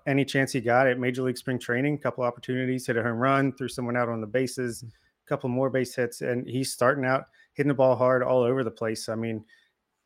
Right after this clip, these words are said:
uh, even when he's been getting out, they've been loud outs. So the fact that he can sit here, bat three sixty with an O P S over a thousand and hasn't even hit a home run yet,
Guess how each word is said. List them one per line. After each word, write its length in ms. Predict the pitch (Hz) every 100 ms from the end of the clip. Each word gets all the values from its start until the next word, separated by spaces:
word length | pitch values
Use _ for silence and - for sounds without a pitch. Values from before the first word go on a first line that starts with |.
| _
uh, 40 | - - -
even 300 | 151 156 139
when 120 | 135
he's 340 | 131 123 110
been 200 | 120 123
getting 260 | 127 135 120
out, 300 | 120 156 - _ -
they've 260 | 139 127 113
been 160 | 117
loud 300 | 113 117 113
outs. 300 | 123 110 - -
So 260 | 117 113 - _ _ _ -
the 60 |
fact 320 | 127 135 127 -
that 100 | 117
he 100 | 123
can 160 | 127
sit 200 | 117 135
here, 400 | 120 120 120 143
bat 240 | 131 127 -
three 140 | 127
sixty 320 | - 123 -
with 180 | 120 117
an 80 | 120
O 80 | 113
P 120 | 120
S 140 | 107
over 180 | 120 110
a 40 | 107
thousand 440 | 117 113 110 117
and 140 | 120
hasn't 220 | 117 120 120
even 140 | 113
hit 100 | 113
a 60 | 110
home 160 | 117
run 180 | 117 123
yet, 160 | 123